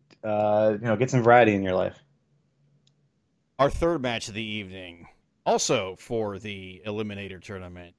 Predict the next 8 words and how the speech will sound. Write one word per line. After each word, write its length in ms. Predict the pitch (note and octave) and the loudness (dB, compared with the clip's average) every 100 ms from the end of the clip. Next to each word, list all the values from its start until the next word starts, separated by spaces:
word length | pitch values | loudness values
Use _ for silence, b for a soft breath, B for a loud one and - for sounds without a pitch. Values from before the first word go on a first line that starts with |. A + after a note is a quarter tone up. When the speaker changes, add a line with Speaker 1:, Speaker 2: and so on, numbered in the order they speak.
| _ - | _ -12
Speaker 2:
uh, 380 | G#2 G#2 G2+ F#2+ _ _ _ - | -10 -8 -8 -12 _ _ _ -4
Penta 320 | F3+ F3 F3 | 0 2 4
El 140 | D3+ | 4
Cero 380 | C3 - C#3+ B2+ | 0 0 0 0
Miedo 640 | A2+ A#2+ A#2 A2+ G#2 G#2+ A2+ _ _ | -2 -2 -2 -2 -2 -6 -10 _ _
contra 600 | - E3+ D#3 D3 B2 A2 - _ _ | -2 0 2 2 2 -2 -8 _ _
Rey 300 | C3+ C#3+ C3 | -4 -2 -2
Fenix. 680 | A2 C3+ B2 G#2+ G2+ - | -4 -6 -6 -6 -8 -10